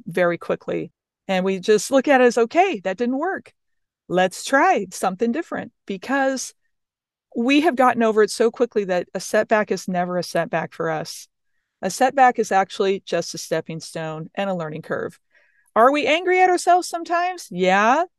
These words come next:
certainly are. But, you know, we just hone in and we own those emotions. And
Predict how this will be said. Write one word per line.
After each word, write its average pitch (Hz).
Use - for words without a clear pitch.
certainly 254
are. 240
But, 202
you 220
know, 214
we 233
just -
hone 202
in 226
and 220
we 190
own 196
those 226
emotions. 226
And 175